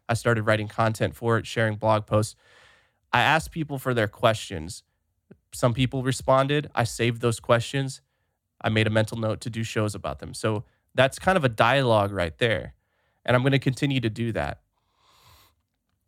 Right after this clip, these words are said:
But, uh, I do think I would kinda like to have a co-host. I, I don't know anyone right now that would be interested in being my co-host that is, that would be a good fit for the show, but I feel like it would make it easier.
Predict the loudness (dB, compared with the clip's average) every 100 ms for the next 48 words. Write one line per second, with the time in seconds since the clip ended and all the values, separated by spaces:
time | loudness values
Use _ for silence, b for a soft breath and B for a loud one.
0 | -2 4 4 4 -2 -2 0 2 4 4
1 | 4 2 0 B B B B 2 2 2
2 | -2 2 4 4 2 2 2 0 0 0
3 | 0 -4 0 2 2 2 2 2 2 4
4 | 4 4 4 2 2 4 4 4 0 -6
5 | _ 0 2 2 0 -2 -4 -6 -6 -4
6 | -4 -4 -4 0 2 2 0 -8 _ _
7 | _ _ 0 2 2 0 0 -8 _ _
8 | _ _ _ _ _ _ _ _ _ _
9 | 2 2 2 2 2 0 0 -2 -2 -4
10 | 0 2 2 2 2 2 2 2 2 2
11 | 0 0 0 -4 -6 -10 -12 -16 -16